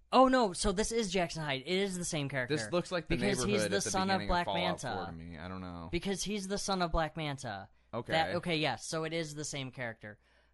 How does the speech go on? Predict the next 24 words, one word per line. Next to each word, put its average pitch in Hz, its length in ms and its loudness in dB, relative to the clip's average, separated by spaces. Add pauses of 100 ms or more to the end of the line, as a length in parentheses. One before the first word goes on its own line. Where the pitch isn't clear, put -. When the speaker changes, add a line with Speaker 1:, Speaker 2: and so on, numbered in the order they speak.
(100)
Speaker 2:
Well, 113 160 -6
Black 113 340 0
Speaker 1:
And - 140 -2
Speaker 2:
Manta 190 60 2
Speaker 1:
then 202 100 -2
they 196 100 -4
say 190 180 -4
Speaker 2:
probably 185 240 0
isn't 98 220 -10
too 110 160 -6
happy 101 360 -4
with 92 260 -10
his, 90 280 -16
you 92 100 -14
know, 87 320 -14
spaghetti 165 440 -4
Speaker 1:
Oh, - 40 -10
Speaker 2:
hair - 100 -4
Speaker 1:
no, 156 160 -2
Speaker 2:
case 123 220 -10
on. 98 160 0
Speaker 1:
they're 143 160 6
Speaker 2:
They - 20 2
Speaker 1:
not. 131 100 0